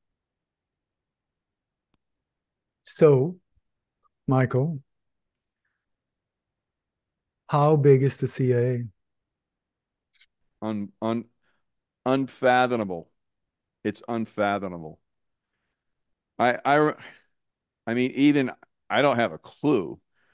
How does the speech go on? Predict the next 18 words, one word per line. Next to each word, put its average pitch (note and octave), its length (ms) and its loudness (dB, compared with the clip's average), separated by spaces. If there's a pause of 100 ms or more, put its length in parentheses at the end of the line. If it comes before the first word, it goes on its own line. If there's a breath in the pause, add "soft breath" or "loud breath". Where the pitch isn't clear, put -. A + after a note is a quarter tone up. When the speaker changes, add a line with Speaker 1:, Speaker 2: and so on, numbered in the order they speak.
(380)
Speaker 2:
but G#2 180 0
I A2 180 0
have, G#2+ 540 0 (520)
I've G2 260 -10
got G2+ 220 -2
a F2 40 -10
lot G#2+ 220 0
of, F#2+ 100 -6
I've G2 140 -6
seen B2 220 -4
a A2 60 -2
lot F#2+ 160 -2
of F2 60 -16
stuff. A2+ 360 -2
The, F#2+ 260 -6
the F#2+ 160 -8
money G2 600 -6 (960)
is E2+ 360 -8